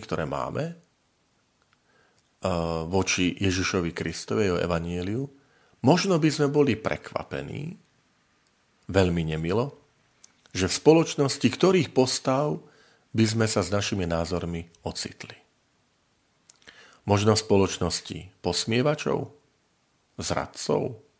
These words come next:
kritikov, Piláta, alebo možno v spoločnosti Jozefa z Arimatei, alebo Ježišovej matky, jeho učeníkov, Petra, alebo Márie Magdalény.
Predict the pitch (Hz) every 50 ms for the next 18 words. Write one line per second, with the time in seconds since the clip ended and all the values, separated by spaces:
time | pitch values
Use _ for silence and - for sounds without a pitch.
0 | _ _ - - - 87 87 - 120 117 - - - - - - - - 101 92
1 | 90 110 131 156 170 175 - 139 104 - - _ _ _ _ _ _ _ _ _
2 | _ _ _ - - - - - - - _ _ _ _ _ - 101 123 165 185
3 | 202 185 143 110 107 110 127 156 151 - - - 101 98 107 110 - - - 113
4 | 110 - - - - 98 98 - - 85 92 95 92 85 92 87 - - 87 82
5 | - - - 98 104 113 110 110 104 101 - - 85 82 80 - - 98 101 -
6 | _ _ _ _ _ - - 80 78 82 82 80 82 90 82 82 - - 82 80
7 | 80 78 80 90 107 110 107 - - - - - - _ _ _ _ _ _ _
8 | _ - _ _ - 92 87 92 92 123 123 - - 156 147 135 123 113 107 -
9 | 107 101 98 95 95 104 - _ _ _ _ _ _ _ _ _ _ _ _ _
10 | _ _ _ _ - 104 123 123 - 127 110 101 95 92 - _ _ _ _ _
11 | _ _ _ _ _ - 90 85 82 82 82 82 85 87 85 85 80 78 80 92
12 | 101 101 104 104 104 104 92 87 - 110 110